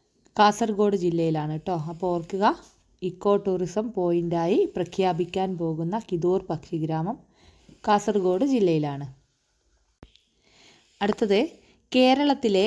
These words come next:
സ്കൂൾ വിദ്യാർത്ഥികളുടെ ഇംഗ്ലീഷ് പഠന നിലവാരം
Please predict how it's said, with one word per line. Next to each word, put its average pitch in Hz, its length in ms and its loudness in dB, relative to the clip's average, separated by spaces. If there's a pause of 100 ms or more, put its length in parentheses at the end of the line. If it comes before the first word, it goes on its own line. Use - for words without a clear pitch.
(140)
സ്കൂൾ 247 380 -2 (260)
വിദ്യാർത്ഥികളുടെ 185 920 -2 (640)
ഇംഗ്ലീഷ് 233 540 0
പഠന 185 360 -2
നിലവാരം 170 600 -2